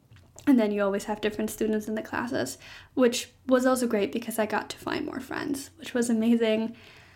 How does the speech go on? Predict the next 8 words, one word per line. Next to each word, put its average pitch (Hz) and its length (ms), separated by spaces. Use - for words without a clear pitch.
My 247 580
last 269 500
two 285 120
years 262 260
of 240 100
school 220 680
were 247 140
stressful, 277 840